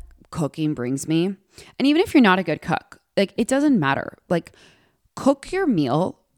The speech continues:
a nourishing meal. You're gonna feel so good. You're gonna feel, like, so happy that you made yourself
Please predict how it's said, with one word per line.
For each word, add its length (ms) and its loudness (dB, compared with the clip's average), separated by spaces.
a 80 2
nourishing 680 0
meal. 180 -4
You're 140 -6
gonna 140 -6
feel 200 -10
so 540 0
good. 260 -4
You're 120 0
gonna 80 -2
feel, 240 -4
like, 180 -8
so 300 -2
happy 400 0
that 240 2
you 400 2
made 340 -2
yourself 480 0